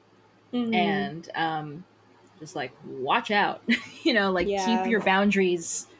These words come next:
Speaker 2: you know, close to your chest, um, when it comes to
Speaker 1: Right.
Speaker 2: that stuff. I just, I, I have a firm belief that, like, not everyone needs to know everything, and not everyone needs to know a statement on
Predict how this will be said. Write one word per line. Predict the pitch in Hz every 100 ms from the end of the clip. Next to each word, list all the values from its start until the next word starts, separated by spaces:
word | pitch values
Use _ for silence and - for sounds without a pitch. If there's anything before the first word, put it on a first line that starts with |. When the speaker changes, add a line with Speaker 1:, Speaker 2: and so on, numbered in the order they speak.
| - - -
Speaker 2:
you | 196
know, | 170
close | 170 214 196 -
to | 202
your | 175
chest, | 170 165 156 185 - - - - - -
um, | 185 165 160
when | 165
it | 147
comes | 185 202
to | 185
Speaker 1:
Right. | 180
Speaker 2:
that | 165 147
stuff. | - 147 160 - - -
I | 165 165
just, | 165 - -
I, | 170 165 165 175 _ _ _ _
I | 180
have | 190
a | 185
firm | - 247 240 233
belief | 208 190 185 170 -
that, | 170 123
like, | 175 170 - - - - - - 202
not | 208 214
everyone | 208 214 208
needs | 196 190 -
to | 196
know | 185
everything, | 180 185 185 190 185 185
and | 180
not | 190 180
everyone | 185 190 190
needs | 185 180 -
to | 185
know | 180
a | 170
statement | - 185 175 170 165
on | 156 156